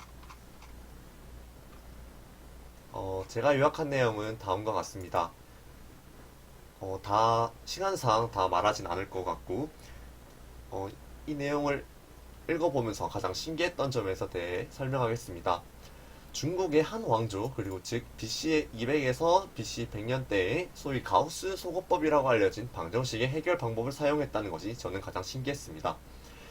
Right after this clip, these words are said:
십구 세기 초에 등장한 가우스 소거법을 약 이천 년 전에 동양에서 발견했다는 것이 매우 신기했고, 동양의 수학도 상당히 발전했음을 알 수 있었습니다.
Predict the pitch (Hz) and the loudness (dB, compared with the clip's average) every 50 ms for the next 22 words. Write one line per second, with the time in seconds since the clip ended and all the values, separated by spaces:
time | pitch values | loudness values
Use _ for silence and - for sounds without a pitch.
0 | - - - - - - - - - - - 220 220 - 220 202 190 208 - - | -18 -18 -18 -18 -16 -10 -8 -8 -8 -4 -2 -2 0 0 0 0 0 -2 -2 0
1 | 214 208 202 - 151 135 123 139 139 139 139 135 - 104 104 120 - - - - | 0 0 0 2 0 2 4 6 6 6 4 4 4 4 4 4 4 -2 -6 -4
2 | 123 123 123 - 101 90 90 87 85 82 78 - - 98 98 - - 170 160 156 | -2 -2 0 0 0 0 0 0 0 0 -2 -2 -6 -10 -8 -6 -4 0 4 4
3 | 156 151 131 - 87 - 135 165 165 - - 95 90 98 131 143 135 117 - 110 | 6 4 4 2 0 0 0 0 -2 -4 -6 -4 0 2 2 2 4 2 2 0
4 | - - 82 80 - 113 107 104 95 - 92 92 90 87 82 82 - 98 123 127 | -2 -2 -2 -2 0 0 0 0 0 -2 -2 -4 -4 -6 -8 -8 -8 -8 -8 -8
5 | - - 98 92 87 - - 123 127 127 131 135 107 - - 147 175 - - - | -8 -8 -6 -6 -6 -6 -6 -6 -6 -2 0 2 2 2 0 -2 -4 -4 -8 -14
6 | - - - - 101 98 95 107 113 131 151 156 - 143 123 110 - - 165 170 | -18 -18 -10 -8 -6 -4 0 2 2 2 2 2 2 2 2 2 2 -2 -4 -4
7 | - 180 175 175 180 180 180 175 - 104 95 - - 123 127 117 110 - 110 107 | -4 -6 -4 -2 0 0 0 0 -2 -4 -6 -4 -2 -2 -2 -2 -2 -4 -4 -4
8 | 139 156 - 117 113 - - 113 107 - 117 - - - 87 85 82 90 80 | -4 -2 -2 -2 -2 -2 -4 -4 -2 -2 -4 -4 -6 -8 -10 -6 -4 -4 -4